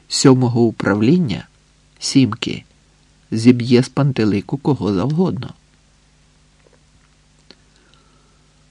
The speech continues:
Усупереч моїм припущенням,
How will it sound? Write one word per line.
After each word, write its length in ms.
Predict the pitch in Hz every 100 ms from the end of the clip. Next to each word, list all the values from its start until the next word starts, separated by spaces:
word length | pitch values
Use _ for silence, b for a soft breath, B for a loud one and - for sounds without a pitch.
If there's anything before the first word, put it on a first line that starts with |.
| _ _ _ _ _
Усупереч 600 | 139 - 208 - 156 131
моїм 360 | 139 131 156 185
припущенням, 880 | - 127 - 117 - 131 135 165